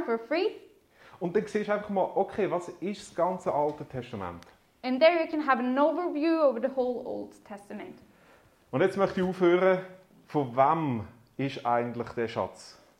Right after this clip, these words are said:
Speaker 1: And I want to close with the question, "Whom's the treasure from?"
Speaker 2: Und schau, das Alte Testament fängt im dritten Buch, äh, im dritten Kapitel damit an.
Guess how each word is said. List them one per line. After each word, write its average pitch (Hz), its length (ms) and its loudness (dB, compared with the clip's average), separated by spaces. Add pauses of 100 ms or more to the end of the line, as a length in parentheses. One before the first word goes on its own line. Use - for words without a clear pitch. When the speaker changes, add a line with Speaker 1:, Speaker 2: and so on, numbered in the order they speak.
(140)
Speaker 1:
And 254 140 -2
I 277 120 4
want 285 180 2
to 269 80 -6
close 285 540 0
with 285 180 -2
the 277 80 -8
question, 233 640 -6 (460)
"Whom's 294 300 0
the 254 100 -6
treasure 247 360 -10
from?" 233 340 -10 (400)
Speaker 2:
Und 135 140 -4
schau, 180 200 4 (260)
das - 160 -14
Alte 196 360 2
Testament 180 880 -6 (800)
fängt 190 400 2
im 170 100 -2
dritten 185 360 -2
Buch, 185 500 -4 (100)
äh, 143 160 4
im 143 220 -6
dritten 180 340 2
Kapitel 160 560 -2
damit 170 520 -2
an. 151 320 4